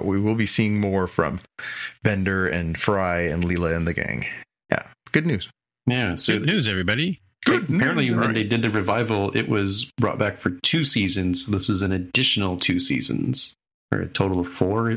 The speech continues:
Speaker 2: Did I read that right from the article?
Speaker 1: Yep, I think you're absolutely right. And it, uh, and that's obviously,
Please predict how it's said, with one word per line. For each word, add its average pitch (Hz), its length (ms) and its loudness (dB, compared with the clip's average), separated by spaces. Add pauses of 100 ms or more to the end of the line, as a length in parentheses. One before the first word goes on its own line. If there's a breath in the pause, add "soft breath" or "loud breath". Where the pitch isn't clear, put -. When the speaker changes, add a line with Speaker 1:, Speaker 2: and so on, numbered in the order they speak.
(160)
Speaker 2:
Did 104 140 0
I 101 140 -2 (160)
read 107 160 2
that 104 160 0
right 98 200 0
from 98 140 0
the 101 60 -2
article? 98 400 -2 (420)
Speaker 1:
Yep, 165 240 0
I 117 60 2
think 107 140 0
you're 104 140 2
absolutely 107 300 0
right. 135 180 0 (100)
And 101 360 2
it, 98 320 -2
uh, 95 400 0
and 101 120 2
that's 98 220 0
obviously, 92 560 0